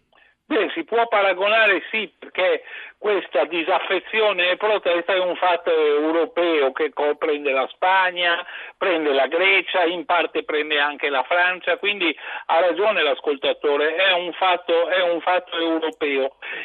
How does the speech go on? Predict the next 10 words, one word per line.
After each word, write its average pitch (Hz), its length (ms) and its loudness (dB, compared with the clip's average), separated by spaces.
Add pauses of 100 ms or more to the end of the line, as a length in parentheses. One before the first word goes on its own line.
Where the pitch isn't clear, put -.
(340)
Con 285 360 2
l'altro 254 580 2
elemento 180 540 0
di 160 200 -4
similitudine 165 800 -4
con, 160 180 -2
con, 160 200 -4 (100)
che 160 180 -2
con 165 220 -4
Podemos, 131 580 -4